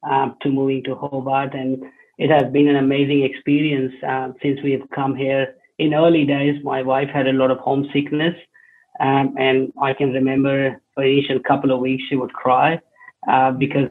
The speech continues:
there was hardly any people she could find to talk. And, um, she had to go to the university to study, and our son was only two years old. Uh, so she had all those mixed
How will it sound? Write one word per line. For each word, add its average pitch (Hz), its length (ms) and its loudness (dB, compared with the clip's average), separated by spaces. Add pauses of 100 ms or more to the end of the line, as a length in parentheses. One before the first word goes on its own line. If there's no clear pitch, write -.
there 135 140 -4
was 131 160 -2
hardly 135 340 2
any 131 160 0
people 143 300 -4
she 143 160 -8
could 131 240 -10
find 135 240 -2
to 135 100 -8 (140)
talk. 131 460 0
And, 127 420 -6 (500)
um, 123 360 2
she 147 80 2
had 139 220 2
to 139 60 2
go 131 160 0
to 127 100 -4 (100)
the 127 60 -4
university 147 720 0
to 143 120 -2 (100)
study, 135 540 0
and 131 160 -4
our 127 260 -4
son 143 240 2
was 139 140 2
only 135 320 -4
two 151 200 0
years 135 280 2
old. 143 460 4 (560)
Uh, 131 260 6
so 160 160 0
she 190 100 6
had 170 200 4
all 147 180 4
those 143 220 0
mixed 135 240 -4